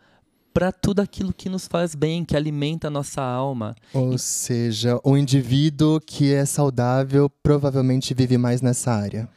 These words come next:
Speaker 1: Exato, né? Ele consegue percorrer essa área, né? E depois voltar pra realidade externa, enfim.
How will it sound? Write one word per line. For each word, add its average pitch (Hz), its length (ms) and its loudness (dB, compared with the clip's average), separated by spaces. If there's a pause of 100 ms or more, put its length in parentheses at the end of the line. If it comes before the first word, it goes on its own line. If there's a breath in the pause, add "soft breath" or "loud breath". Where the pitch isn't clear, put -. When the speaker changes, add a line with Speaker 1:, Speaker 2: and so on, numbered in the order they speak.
(340 soft breath)
Speaker 1:
Exato, 202 800 0
né? 170 160 0
Ele 170 140 -2
consegue 180 560 -2
percorrer 180 920 -6
essa 160 280 -6
área, 143 640 -4
né? 147 260 -4
E 139 60 -6
depois 139 360 -2
voltar 147 480 -2
pra 139 140 -6
realidade 131 500 -2
externa, 131 640 -4
enfim. 131 480 -8